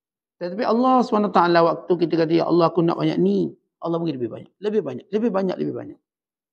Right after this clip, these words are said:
Ini kita sebut idzan Allahu akthar. Bila sahabat kata, "Idzan nukthir."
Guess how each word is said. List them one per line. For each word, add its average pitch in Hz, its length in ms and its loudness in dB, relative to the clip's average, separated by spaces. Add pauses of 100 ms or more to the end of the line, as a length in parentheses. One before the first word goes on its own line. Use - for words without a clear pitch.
(260)
Ini 240 160 -6
kita - 240 -4
sebut 196 320 -2
idzan 220 640 2
Allahu 196 400 0
akthar. - 640 -2 (840)
Bila 147 120 -14
sahabat 175 320 -2
kata, 175 160 0
"Idzan 226 400 4
nukthir." 254 480 2